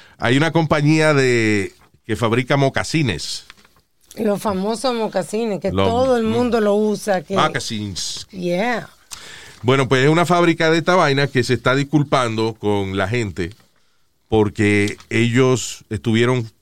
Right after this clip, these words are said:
Speaker 1: fabricando estos mocasines por muchos años y resulta de que ellos y que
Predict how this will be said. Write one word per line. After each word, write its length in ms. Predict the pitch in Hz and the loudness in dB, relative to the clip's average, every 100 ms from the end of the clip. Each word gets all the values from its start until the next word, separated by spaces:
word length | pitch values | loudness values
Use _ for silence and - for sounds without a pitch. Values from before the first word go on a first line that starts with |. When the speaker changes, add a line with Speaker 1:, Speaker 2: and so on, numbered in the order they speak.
| - | -4
Speaker 1:
fabricando 560 | 117 110 107 143 139 | -2 0 0 0 0
estos 180 | 113 113 | 0 0
mocasines 460 | 110 110 107 110 104 | -2 0 -2 -2 -2
por 140 | 98 | -4
muchos 300 | 98 101 101 | -4 -2 -2
años 240 | 107 104 98 | 0 0 -2
y 20 | |
resulta 360 | 98 104 104 | 0 -2 2
de 100 | 110 101 | 2 2
que 60 | |
ellos 200 | 107 107 | 2 2
y 60 | 113 | 0
que 260 | 104 95 | 2 0